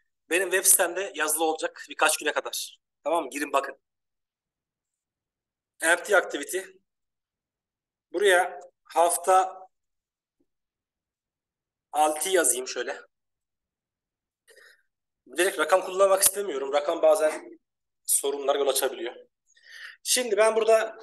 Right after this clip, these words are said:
şunu göstereceğim ilk uygulamada. Diyelim ki benim birden fazla butonum var. Hani daha önceden yaptık. Her butona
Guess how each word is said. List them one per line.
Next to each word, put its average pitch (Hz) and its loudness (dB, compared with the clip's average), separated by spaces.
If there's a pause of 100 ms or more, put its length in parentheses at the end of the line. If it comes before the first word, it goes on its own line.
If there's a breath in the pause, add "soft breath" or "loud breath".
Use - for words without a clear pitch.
(100)
şunu 196 -2
göstereceğim 147 4
ilk 165 -2
uygulamada. 131 -2 (880)
Diyelim 240 2
ki - -4
benim 220 -4
birden 208 2
fazla 196 0
butonum 175 -2
var. - -12 (1800)
Hani 156 -8
daha 185 2
önceden 226 0
yaptık. 208 -2
Her 220 2
butona 202 -4